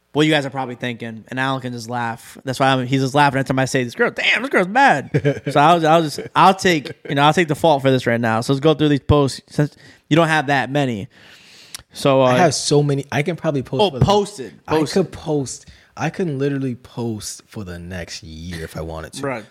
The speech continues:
Speaker 2: Not even. I'm talking every
Speaker 1: Decade.
Speaker 2: day, bro.
Speaker 1: <laughs>
Speaker 2: Like,
Speaker 1: Me
Speaker 2: I,
Speaker 1: too.
Speaker 2: I posted something, like, from six years ago, and you guys didn't even know I did that six years ago.
Speaker 1: <laughs> Bro, I'm the same way. It's so funny. I think I think it's so funny, like, on my personal I G,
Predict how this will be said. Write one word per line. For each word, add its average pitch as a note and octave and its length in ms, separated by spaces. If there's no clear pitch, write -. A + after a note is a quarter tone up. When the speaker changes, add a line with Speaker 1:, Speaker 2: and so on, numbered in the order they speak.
Speaker 2:
Not A#3+ 140
even. F#3+ 180
I'm G3 160
talking D#3 300
every C3+ 120
Speaker 1:
Decade. C3 440
Speaker 2:
day, A2+ 140
bro. F#2+ 300
Speaker 1:
<laughs> - 40
Speaker 2:
Like, B2+ 100
Speaker 1:
Me G#3+ 80
Speaker 2:
I, - 20
Speaker 1:
too. A#3+ 300
Speaker 2:
I F3 80
posted B3 440
something, G3+ 280
like, D3+ 160
from C3+ 180
six - 300
years C3+ 180
ago, G#2 200
and F#2 180
you E3 80
guys G3 220
didn't A2+ 160
even E2 200
know B2+ 160
I F#2 140
did F2 160
that E2+ 160
six - 220
years E2 160
ago. F2 240
Speaker 1:
<laughs> D#4+ 300
Bro, G3+ 160
I'm F#3 140
the G#3+ 100
same G3+ 260
way. E3 160
It's D3+ 80
so G3+ 140
funny. E3 320
I E3 160
think G#3+ 280
I D3 60
think A3 160
it's G3+ 80
so F#3+ 160
funny, D#3 300
like, C#3 120
on C#3 60
my C3+ 100
personal D#3 440
I B2 200
G, A#2+ 440